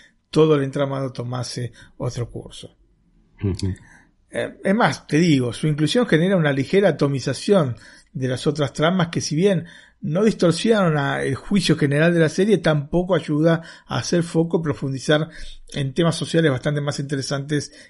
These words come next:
Speaker 1: que la habitual historia de asesinatos por dinero, ¿no es cierto?
Speaker 2: Ujú.
Speaker 1: Seguramente Upload no es una serie imprescindible.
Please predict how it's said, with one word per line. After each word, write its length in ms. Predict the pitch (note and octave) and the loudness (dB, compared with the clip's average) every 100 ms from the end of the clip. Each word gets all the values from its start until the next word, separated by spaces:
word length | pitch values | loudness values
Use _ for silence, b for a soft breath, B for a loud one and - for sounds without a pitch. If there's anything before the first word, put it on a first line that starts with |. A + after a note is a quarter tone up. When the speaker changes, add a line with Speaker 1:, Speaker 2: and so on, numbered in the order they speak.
| - | -4
Speaker 1:
que 100 | C#3 | 0
la 60 | C3 | 0
habitual 280 | B2+ C#3 C3 | 0 0 -2
historia 340 | - C#3 C3+ | -2 -2 0
de 40 | |
asesinatos 640 | A#2+ B2 - B2 B2+ B2 A2 | -2 -4 -6 -6 -4 -4 -6
por 180 | B2 | -6
dinero, 420 | A#2+ A#2+ A2 G2+ G#2 | -6 -8 -8 -10 -14
¿no 80 | G#2+ | -10
es 60 | |
cierto? 380 | C3+ C3 - - _ _ _ | -10 -10 -14 -20 _ _ _
Speaker 2:
Ujú. 440 | B2 G2 G2+ - - _ _ _ - B B B | 2 4 2 -2 -12 _ _ _ -20 B B B
Speaker 1:
Seguramente 540 | - F3 G#3+ G#3+ A3+ F3 | 0 4 6 6 6 6
Upload 520 | D3+ F3 G3+ F3+ - | 8 8 8 6 0
no 160 | E3 E3+ | 0 0
es 140 | E3+ | 2
una 140 | D#3+ | 2
serie 460 | C#3+ D3+ D3 D3 D3 | 2 2 4 4 2
imprescindible. 1040 | C#3+ B2 C#3 - C3+ C3 B2+ A#2 A2+ G#2+ | -2 -2 -2 -2 -4 -4 -4 -4 -6 -10